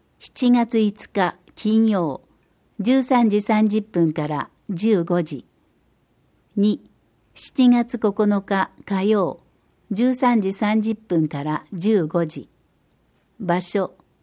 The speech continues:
ひらりん、平野区老人福祉センター、二階。対象、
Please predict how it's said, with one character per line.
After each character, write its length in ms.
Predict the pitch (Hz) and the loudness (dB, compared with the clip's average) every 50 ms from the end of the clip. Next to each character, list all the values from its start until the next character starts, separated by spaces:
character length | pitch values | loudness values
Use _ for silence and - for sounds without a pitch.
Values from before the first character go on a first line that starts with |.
| _ _ _ | _ _ _
ひ 140 | _ - 247 240 | _ -2 0 0
ら 140 | 247 226 | 0 0
り 200 | 202 175 160 143 | 0 0 -2 -4
ん、 80 | 135 - - _ _ _ _ _ _ _ _ _ _ _ _ | -6 -8 -14 _ _ _ _ _ _ _ _ _ _ _ _
平 260 | - 226 220 240 247 | -4 -2 0 0 0
野 120 | 240 247 | 0 -2
区 160 | 240 - 190 180 | -2 -2 -2 0
老 220 | 190 202 214 220 | 0 0 0 0
人 240 | 208 214 214 214 208 | 0 0 -2 -2 0
福 240 | 208 208 196 - 214 | -2 -4 -4 -6 -8
祉 160 | - 226 214 | -8 -8 -6
セ 220 | - - 214 196 | -4 -4 -2 -2
ン 80 | 180 170 | -4 -6
タ 380 | - - 139 131 123 - - - _ _ _ _ _ _ _ | -6 -8 -8 -6 -8 -10 -14 -18 _ _ _ _ _ _ _
ー、 40 | 190 | -2
二 120 | 170 170 165 | -2 -2 -2
階。 360 | - 196 175 170 165 - - _ _ _ _ _ _ _ _ _ _ _ _ _ _ _ _ _ _ - | -4 -4 -4 -4 -6 -8 -14 _ _ _ _ _ _ _ _ _ _ _ _ _ _ _ _ _ _ -6
対 200 | 190 196 214 214 | -4 -2 -2 -2
象、 440 | - - 202 202 190 190 170 - | -2 -2 -2 -2 -2 -2 -4 -6